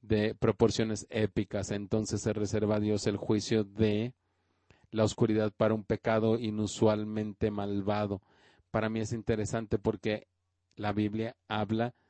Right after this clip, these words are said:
de otra oscuridad cuando lo peor pasó, cuando la gente decidió rechazar al Salvador del mundo y ponerlo una, en una cruz. Y entonces la oscuridad cubrió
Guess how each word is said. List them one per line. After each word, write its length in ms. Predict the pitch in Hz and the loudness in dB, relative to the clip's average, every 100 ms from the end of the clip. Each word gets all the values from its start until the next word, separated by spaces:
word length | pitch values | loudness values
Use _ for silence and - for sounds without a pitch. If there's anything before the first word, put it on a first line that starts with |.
| _ _ - | _ _ 0
de 180 | 110 - | 0 2
otra 400 | 120 113 117 110 | 0 2 4 4
oscuridad 600 | 104 - 107 104 107 98 | 4 2 2 2 -2 -2
cuando 420 | 110 110 107 104 - _ _ _ | -2 -2 0 0 -2 _ _ _
lo 220 | 104 107 107 | 0 4 4
peor 480 | - 113 110 110 | 4 4 6 4
pasó, 460 | - 117 110 120 113 | 2 0 4 6 4
cuando 640 | - 113 113 107 107 98 - _ _ _ _ _ | 6 2 2 0 2 2 -6 _ _ _ _ _
la 260 | - 120 107 | -14 -6 -6
gente 720 | - 113 113 101 117 117 - _ | -2 -4 -4 -2 -2 -2 -8 _
decidió 960 | _ - 110 107 - 101 98 113 113 104 _ _ | _ -4 -2 -2 -4 -4 0 2 2 -2 _ _
rechazar 640 | - 113 107 110 104 117 110 | -8 -4 -2 -2 0 2 0
al 80 | 104 | -2
Salvador 420 | 110 107 107 107 | -2 0 0 0
del 160 | 110 | -2
mundo 300 | 110 113 113 | -2 -2 2
y 80 | 110 | 2
ponerlo 480 | - 107 107 104 110 | 2 -2 -2 -2 -2
una, 240 | 113 110 | -2 -2
en 680 | 107 110 - - _ - 107 | -4 -4 -8 -20 _ -8 -4
una 200 | 107 107 | -2 -2
cruz. 340 | - 110 104 | 2 2 2
Y 40 | 110 | -2
entonces 680 | 101 110 110 - 117 - _ _ _ _ - | -2 -2 0 0 -2 -4 _ _ _ _ -2
la 320 | 110 113 113 | 2 6 6
oscuridad 720 | 110 - 117 110 107 110 110 | 4 0 0 2 2 0 -2
cubrió 560 | - 107 107 104 95 | 0 0 2 0 -2